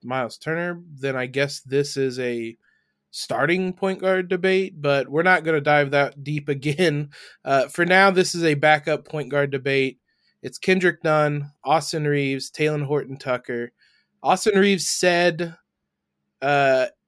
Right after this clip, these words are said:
in an interview earlier this summer that he's comfortable playing point guard. Point guard's what he played at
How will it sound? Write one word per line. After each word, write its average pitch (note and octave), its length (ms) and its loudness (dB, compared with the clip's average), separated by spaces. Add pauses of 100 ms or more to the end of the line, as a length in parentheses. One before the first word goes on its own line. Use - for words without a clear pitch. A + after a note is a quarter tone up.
(120)
in D3+ 160 -4
an D3+ 120 -2
interview D#3+ 760 -2 (100)
earlier D#3+ 360 4
this C#3 220 -2
summer B2 480 -6 (280)
that C3+ 260 -2
he's C#3 260 -6
comfortable F#3+ 480 0
playing C#3+ 300 -4
point B2+ 280 -10
guard. A#2+ 300 -8
Point A#3+ 220 -2
guard's F#3+ 220 2
what E3+ 120 0
he D#3 60 -2
played D#3+ 440 0
at C3+ 480 0